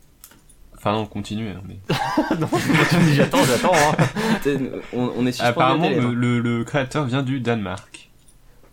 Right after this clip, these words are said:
Speaker 2: Voilà,
Speaker 3: Ok.
Speaker 2: bah, en même temps, ouais, Asger Harding Granerud, le créateur.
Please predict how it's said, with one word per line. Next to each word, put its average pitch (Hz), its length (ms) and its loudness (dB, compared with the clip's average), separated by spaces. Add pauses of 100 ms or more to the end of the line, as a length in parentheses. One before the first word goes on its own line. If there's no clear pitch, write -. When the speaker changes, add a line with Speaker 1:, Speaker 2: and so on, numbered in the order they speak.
(140)
Speaker 2:
Voilà, 131 260 0
Speaker 3:
Ok. 127 60 -2
Speaker 2:
bah, 120 60 2 (280)
en 117 80 0
même 131 140 0
temps, 185 180 0
ouais, 131 220 0
Asger 151 420 0 (160)
Harding 131 540 0 (440)
Granerud, 131 600 0
le 101 160 -2
créateur. 110 500 -6